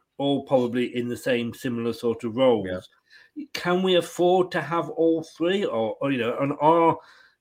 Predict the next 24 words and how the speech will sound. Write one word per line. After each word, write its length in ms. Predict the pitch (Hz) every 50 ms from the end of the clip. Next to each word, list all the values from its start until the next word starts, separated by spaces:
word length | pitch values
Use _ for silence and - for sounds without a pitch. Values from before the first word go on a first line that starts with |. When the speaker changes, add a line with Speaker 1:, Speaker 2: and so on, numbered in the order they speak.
| _ -
Speaker 1:
you 100 | 156 135
know, 100 | 135 143
well, 260 | 160 160 160 156 147
Chowdhury 520 | - - - 160 180 190 175 147 151 147
may 180 | 135 127 120 113
be 300 | 113 120 117 110 107 - _
quite 220 | - 131 127 -
happy 340 | 123 127 123 - - 123 117 -
to 260 | - 123 117 110 -
sort 220 | - - 160 117 123
of, 160 | 120 110 - _ _ _ _ _ _ _ _ -
you 120 | 135 123
know, 180 | 110 110 113 113
come 260 | - - 143 131 127
on 260 | 127 123 117 123 123 _ _ - -
now 200 | 127 127 120 117
and 80 | 120 123
again. 380 | 123 123 120 123 123 131 131 -
It 160 | - 151 147 147
doesn't 200 | 160 139 143 151
look 140 | 147 143
like 200 | 147 143 127 117
Mendy 520 | 139 147 147 147 143 139 143 143 143 139 - -
is. 440 | - 156 175 156 - 90 - -